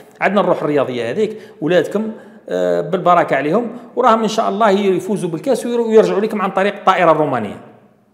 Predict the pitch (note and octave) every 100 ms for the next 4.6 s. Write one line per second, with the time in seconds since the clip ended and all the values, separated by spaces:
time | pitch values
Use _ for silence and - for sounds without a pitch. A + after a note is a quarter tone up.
0 | _ _ _ _ _ _ _ _ _ _
1 | - F#3+ G3 F#3+ - D#3 E3+ F#3 F#3 E3
2 | D#3 D#3 C#3+ B2+ A2 B2+ C3 A2 - C3+
3 | D#3+ E3 E3 D#3 F3+ D#3 D3 D#3 F#3 -
4 | - E3+ D#3 E3 F#3